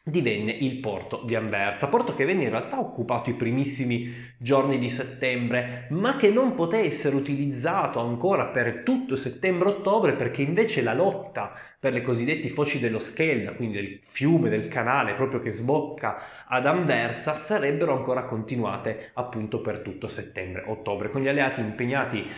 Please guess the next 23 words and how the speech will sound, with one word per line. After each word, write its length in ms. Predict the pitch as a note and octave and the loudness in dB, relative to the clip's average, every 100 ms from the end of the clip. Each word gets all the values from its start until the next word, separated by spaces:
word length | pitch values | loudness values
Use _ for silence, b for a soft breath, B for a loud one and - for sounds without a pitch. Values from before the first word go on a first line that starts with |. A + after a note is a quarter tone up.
| B | B
a 140 | A#2 | 0
ripulire 760 | C#3 E3 D3+ C#3 D#3+ F#3 B2 G#2+ | 2 2 4 4 4 4 4 2
la 200 | G#2 G#2 | 0 2
zona 520 | C#3+ B2 G2+ - - | 2 4 0 -6 -6
dai 220 | C3+ C3 | -2 0
tedeschi, 460 | F3 C3+ A#2+ - C3+ | 2 2 2 2 0
il 60 | |
risultato 520 | A#2+ A#2+ C#3+ - A#2 A2 | 2 4 4 2 0 -2
che 80 | G#2+ | -4
riusciranno 440 | G#2 - G#2+ G#2+ | -4 -2 -2 -2
a 40 | |
ottenere 320 | G#2 A#2+ A2 G#2+ | -4 -4 -2 -4
solamente 720 | - G#2 G#2+ G#2 G#2 A2+ - | -4 -4 -2 -4 -2 -4 -2
a 140 | G#2+ | -2
novembre, 520 | G#2 G#2 F#2+ G2 G2+ | 0 0 -2 -2 -4
potendo 340 | G#2+ A#2+ A#2 A2 | -2 -2 0 -2
così 200 | A#2 A#2 | -2 -2
finalmente 480 | A2+ G#2+ A#2 A2+ | -2 -2 -2 -4
utilizzare 800 | A#2 A2+ A#2 G#2 G2 F#2+ - - - | -4 -2 -2 -2 -2 -4 -8 -16 -8
il 180 | C3 B2 | -4 -2
porto 480 | B2 G#2 G2+ - A2 | -2 -4 -4 -6 -6
di 160 | A2 A2 | -2 -2
Anversa 880 | G#2 G2 F#2 F#2 - G2+ - - | -2 -2 -2 -4 -6 -6 -8 -16